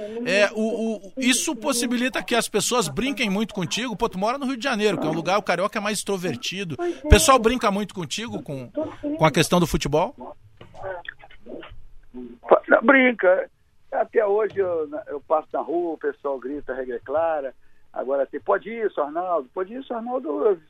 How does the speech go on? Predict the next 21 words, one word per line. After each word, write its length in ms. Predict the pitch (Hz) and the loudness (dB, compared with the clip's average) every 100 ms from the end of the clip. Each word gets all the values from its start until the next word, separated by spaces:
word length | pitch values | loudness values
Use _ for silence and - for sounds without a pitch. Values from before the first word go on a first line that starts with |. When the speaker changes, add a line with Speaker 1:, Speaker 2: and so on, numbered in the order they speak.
| - | -6
Speaker 2:
generalizou 720 | 156 156 147 147 123 110 156 | -4 0 0 0 -4 0 0
ele 80 | 160 | 0
pra 180 | 165 | -2
tudo 200 | 139 151 | -2 -6
que 100 | - | 0
é 40 | 151 | 2
tipo 280 | - 127 120 | 2 -8 -8
de 100 | 110 | -8
coisa, 360 | - 139 123 123 | 6 6 8 2
né? 80 | 151 _ - - - - _ | 0 _ -20 -20 -20 -20 _
Eu 180 | - 190 | 4 6
levo 260 | 214 226 220 | 8 6 4
no 100 | 214 | 0
bem 200 | 190 185 | 2 2
humor. 280 | 143 151 160 _ _ | 2 -2 -2 _ _
Eu, 220 | - 233 - | 2 2 4
eu 180 | 254 240 - | 0 0 -4
fiz 260 | 277 302 | -6 -6
um 220 | - 170 285 | -6 -8 -8
programa 380 | 147 135 147 | -6 -4 -4
durante 240 | 139 143 | -4 -8